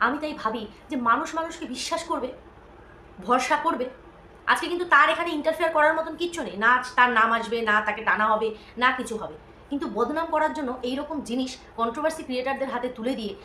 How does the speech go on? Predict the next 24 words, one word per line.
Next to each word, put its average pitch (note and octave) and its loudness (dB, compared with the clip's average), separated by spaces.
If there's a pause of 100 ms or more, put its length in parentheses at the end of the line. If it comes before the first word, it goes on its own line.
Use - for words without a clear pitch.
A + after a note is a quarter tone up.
(140)
এই C#4 0
ধরনের D4+ -2
অশান্তি A#3+ -2
পাকানোর G3 -6
চেষ্টা, - -8 (340)
বা C4 -2
তুমি D4 -2 (180)
একটা A#3+ -2
মানুষ A#3 2
তোমার C4+ -2
সাথে - -6
বন্ধুর B3 -2
মতন D#4+ 0
মিশেছে, A3 -2 (260)
তোমার C4+ 2
পরিস্থিতি C4 -4
বুঝেছে, A3 0
তোমার A3+ 0
সাথে - -8
এত B3 -2
ক্লোজ A#3+ 4
হয়েছে, G3+ -2 (240)
তারপরে C#4+ 6
গিয়েও B3 2